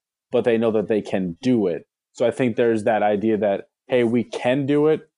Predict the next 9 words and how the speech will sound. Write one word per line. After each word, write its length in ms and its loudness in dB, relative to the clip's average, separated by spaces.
Why 200 2
would 160 2
we 100 0
try 200 0
to 80 0
change 420 -4
that 220 -2
right 240 -2
now 480 -4